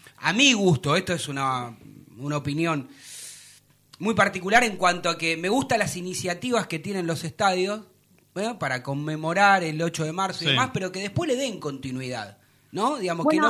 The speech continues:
Speaker 3: hay
Speaker 1: quede
Speaker 3: muchos
Speaker 1: solamente, ¿no? Y vos
Speaker 3: Sí,
Speaker 1: lo ves
Speaker 3: hay muchos clubes que tienen voz mixta del estadio, que, que ya lo han dejado como, como algo cotidiano, normal, digamos, de, de cada partido,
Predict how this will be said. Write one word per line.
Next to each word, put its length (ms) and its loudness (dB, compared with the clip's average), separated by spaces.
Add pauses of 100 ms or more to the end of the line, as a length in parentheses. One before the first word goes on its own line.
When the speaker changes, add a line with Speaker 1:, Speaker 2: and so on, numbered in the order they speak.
Speaker 3:
hay 60 4
Speaker 1:
quede 100 4
Speaker 3:
muchos 120 4
Speaker 1:
solamente, 600 -4
¿no? 300 -6 (360)
Y 120 -10
vos 120 6
Speaker 3:
Sí, 60 6
Speaker 1:
lo 80 6
ves 120 8
Speaker 3:
hay 120 4
muchos 300 4
clubes 300 4
que 120 -4
tienen 320 0
voz 160 -2
mixta 400 -2
del 140 -2
estadio, 500 -4 (160)
que, 300 2
que 80 -10
ya 220 2 (180)
lo 180 2
han 120 4
dejado 400 2
como, 500 -4 (400)
como 260 2
algo 240 4
cotidiano, 840 0
normal, 540 0
digamos, 420 -2
de, 220 -12
de 140 -10
cada 220 2
partido, 580 -2